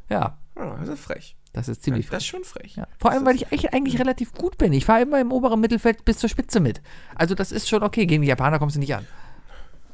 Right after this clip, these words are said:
Speaker 2: Ge-, ja, Koreaner. Koreaner.
Speaker 1: Koreaner. Das war bei Super Mario Kart auch schon immer so.
Speaker 2: Der, äh, StarCraft zwei.
Speaker 1: Ja.
Speaker 2: In Star-, äh, in, in Korea ist das so, wenn du ein Mädchen, mit einem Mädchen ausgehen möchtest, musst du erst, äh,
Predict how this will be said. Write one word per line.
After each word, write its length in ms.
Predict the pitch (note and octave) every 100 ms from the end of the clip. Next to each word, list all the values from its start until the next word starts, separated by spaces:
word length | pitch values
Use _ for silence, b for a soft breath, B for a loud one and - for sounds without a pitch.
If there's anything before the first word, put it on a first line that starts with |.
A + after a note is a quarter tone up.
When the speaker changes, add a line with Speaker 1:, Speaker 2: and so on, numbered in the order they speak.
| - - -
Speaker 2:
Ge-, 160 | C#3 D3
ja, 320 | D3 A2 G#2
Koreaner. 580 | D3 D3 G3 C3+ G#2 G#2 - -
Koreaner. 260 | C#3+ B2
Speaker 1:
Koreaner. 380 | G#2+ D3 G2+ G2+
Das 120 | A#2
war 100 | C#3+
bei 80 | D3+
Super 200 | D3 E3
Mario 360 | C#3 D#3+ E3+ D3+
Kart 240 | D3+ D#3
auch 140 | D#3 -
schon 140 | C3+
immer 180 | - A#2
so. 80 | -
Speaker 2:
Der, 320 | C#3+ C#3+ C3+
äh, 240 | D3 C#3
StarCraft 480 | C3+ C3 B2+ C3+ -
zwei. 300 | - B2 F#2 -
Speaker 1:
Ja. 100 | -
Speaker 2:
In 80 | C#3
Star-, 360 | C#3+ D3 F3 D#3+
äh, 100 | D#3
in, 120 | D3+
in 80 | D3+
Korea 320 | D3 E3 F#3+
ist 120 | E3+
das 140 | E3+ D3
so, 260 | C#3+ F#3 B B
wenn 140 | C3+ D3
du 60 |
ein 80 | C#3
Mädchen, 340 | C#3 D#3 F#3+ D#3
mit 80 |
einem 120 | C#3+ D3
Mädchen 220 | E3 -
ausgehen 340 | D#3+ - A#2+
möchtest, 320 | A#2+ A2+ D#3+ D3+
musst 200 | D3 D3
du 40 |
erst, 460 | - D3 F3+ - - B D3
äh, 200 | C#3 C3+